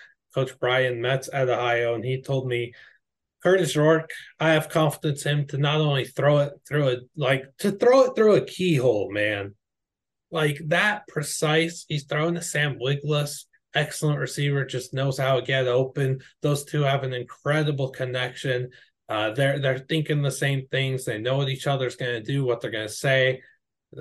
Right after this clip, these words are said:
Uh, they, they play golf together all the time. Sam Wiglusz,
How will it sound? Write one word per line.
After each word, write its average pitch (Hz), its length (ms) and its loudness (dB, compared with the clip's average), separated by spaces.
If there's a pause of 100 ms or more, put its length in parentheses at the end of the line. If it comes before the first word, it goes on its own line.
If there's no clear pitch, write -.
Uh, 101 420 0 (440)
they, 117 160 -4 (120)
they 135 120 -2
play 160 320 2
golf 147 320 4
together 147 540 2
all 143 180 6
the 139 100 0
time. 139 360 0
Sam 139 280 0
Wiglusz, 135 380 -2